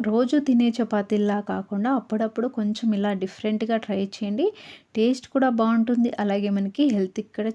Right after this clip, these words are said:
చాలా మంచిది. ఎందుకంటే చాలామంది బరువు తగ్గాలనుకునే వాళ్ళు కానీ, డైట్ ఫాలో అయ్యే వాళ్ళు కానీ ఇలా ఈవినింగ్ టైంలో ట్రై చేయండి. మనకి ఏదైనా కర్రీతో తినడానికైతే టేస్ట్ అయితే చాలా బాగుంటుంది. వీడియోని అయితే ఎక్కడా స్కిప్ చేయకుండా చూడండి. ఫస్ట్ అయితే వీడియోని లైక్ చేసి, షేర్ చేసి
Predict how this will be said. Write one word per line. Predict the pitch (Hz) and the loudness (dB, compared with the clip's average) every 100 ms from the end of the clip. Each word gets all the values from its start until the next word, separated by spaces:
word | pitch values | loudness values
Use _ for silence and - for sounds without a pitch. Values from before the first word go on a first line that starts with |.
| - | -4
చాలా | 190 190 | -2 -2
మంచిది. | 202 196 190 196 269 359 - - - | -2 -4 -6 -4 -4 -4 -10 -20 -2
ఎందుకంటే | 208 220 254 254 | 0 2 2 2
చాలామంది | 269 220 196 214 233 233 226 | 0 0 2 2 4 4 2
బరువు | 202 196 214 | 2 0 0
తగ్గాలనుకునే | 214 196 202 202 196 196 196 190 | 0 -2 0 0 0 -2 -4 -2
వాళ్ళు | 190 185 190 | -2 -2 -4
కానీ, | 202 196 196 | -4 -4 -2
డైట్ | 190 190 190 | -2 -4 -4
ఫాలో | - 208 196 | -6 -4 -2
అయ్యే | 196 185 | -2 -2
వాళ్ళు | 185 185 185 | -2 -2 -4
కానీ | 185 190 330 - - - - - | -6 -2 -2 -2 -20 -20 -12 2
ఇలా | 240 349 - _ - _ 226 | 4 4 0 _ -20 _ 0
ఈవినింగ్ | 226 226 262 254 | 4 6 4 4
టైంలో | 240 214 214 | 2 2 0
ట్రై | 220 214 202 | 0 0 0
చేయండి. | 202 233 214 208 302 | -2 0 0 2 2
మనకి | 320 240 240 381 587 - - - - | 4 4 4 0 0 -8 -20 -20 -6
ఏదైనా | 220 214 202 226 233 | -2 0 2 2 0
కర్రీతో | 240 208 214 214 208 | 0 0 0 0 -2
తినడానికైతే | 208 196 190 196 196 190 196 302 | -2 -2 -2 -4 -2 -4 0 0
టేస్ట్ | 240 196 196 214 | 0 -2 -2 -4
అయితే | 208 220 | -4 -4
చాలా | - 202 190 208 | -6 -4 -2 0
బాగుంటుంది. | 202 196 196 202 220 | 0 -2 -2 0 0
వీడియోని | 202 208 269 269 | 0 0 4 2
అయితే | 247 214 | 2 -2
ఎక్కడా | 196 208 220 | -2 0 0
స్కిప్ | 220 202 190 214 | -2 -6 -4 -4
చేయకుండా | 202 190 202 | -4 -6 -6
చూడండి. | 214 190 196 269 | -6 -6 -4 -4
ఫస్ట్ | - 214 - | -4 -8 -2
అయితే | 262 262 | -2 0
వీడియోని | 226 220 220 226 | 0 0 0 0
లైక్ | 196 196 196 | 0 0 -4
చేసి, | - 220 220 233 | -8 -6 -4 -8
షేర్ | - 202 - | -6 -10 -6
చేసి | 190 - | -8 -8